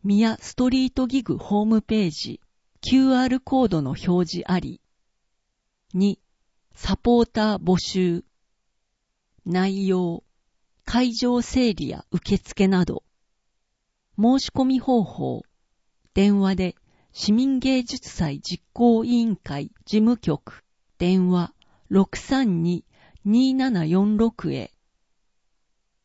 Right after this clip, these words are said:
欄外情報、本文中に記載がないものは原則として対象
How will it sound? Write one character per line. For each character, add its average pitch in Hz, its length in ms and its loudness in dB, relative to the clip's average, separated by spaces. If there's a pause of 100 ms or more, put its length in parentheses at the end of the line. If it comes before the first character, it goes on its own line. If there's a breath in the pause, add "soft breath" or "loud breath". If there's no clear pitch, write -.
(760)
欄 233 320 0
外 233 220 -2
情 208 280 0
報、 135 420 -6 (1200)
本 247 300 0
文 254 220 0
中 247 280 -2
に 233 140 0
記 - 120 -14
載 226 260 -2
が 220 160 0
な 226 140 2
い 190 80 0
も 160 180 -4
の 156 160 0
は 143 180 -8 (320)
原 202 200 2
則 - 320 -4
と 180 140 0
し - 140 -8
て - 300 -6 (320)
対 208 240 -2
象 202 420 0